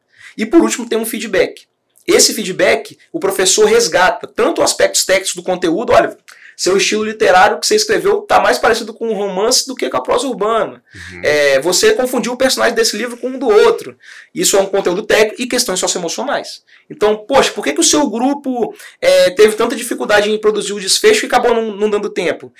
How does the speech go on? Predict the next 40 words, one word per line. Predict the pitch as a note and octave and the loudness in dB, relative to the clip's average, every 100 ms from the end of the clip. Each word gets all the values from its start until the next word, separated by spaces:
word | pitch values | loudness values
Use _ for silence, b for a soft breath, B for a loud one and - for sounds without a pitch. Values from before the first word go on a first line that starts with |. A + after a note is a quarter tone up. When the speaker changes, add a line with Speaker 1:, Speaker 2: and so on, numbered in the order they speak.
| B B | B B
Speaker 1:
Por | |
que | C#4 | -2
que | |
aquele | D4+ D4 C4+ | 0 -2 -2
grupo, | A#3+ B3 | -4 -4
o | |
que | D#4 | -2
que | - | -2
teve | E4 D4 | -2 0
naquele | C4+ C4+ B3 | 0 -2 -4
grupo | A3+ A#3+ | -6 -10
que | - | -14
ficou | - G#3+ G#3+ | -6 2 2
legal? | G3+ F3 - - B | 4 4 2 0 B
Você | B3 | 0
achou | B3 C4 | 0 2
o | |
seu | - B3+ | 0 2
melhor | A3+ G3+ | 0 0
do | F#3+ | -4
que | F3+ | -2
aquele? | E3+ E3+ C4+ D3 B2 B B B | -4 -2 -2 -2 -6 B B B
Seu | C4 | 2
grupo | B3+ C4+ C4+ | 2 0 0
teve | A#3 | 0
uma | A3 | 0
liderança | F#3+ F#3 F#3+ F#3+ | 0 0 0 -2
muito | F3+ F#3 - | -4 -8 -4
clara? | B3 B3 F#3 B2+ - b b b b b _ | 2 4 4 0 -10 b b b b b _
Algu-, | - G3 F#3 | 2 4 6
ou | G#3+ | 4
ficou | A3 A#3 | 4 2
muito | G#3 C4 | 2 0
difuso? | G#3+ G#3+ - A3 D#3+ - _ b b | -2 -6 -4 -2 -2 -4 _ b b
Isso | B3 C4 | 0 2
foi | - G3+ | 2 2
positivo | F#3+ F3 F3 E4 D4+ | 2 0 0 0 2
ou | |
foi | D4 C4+ | 0 0
negativo? | A#3 G#3+ - F3+ C#3+ | 0 0 0 -2 -4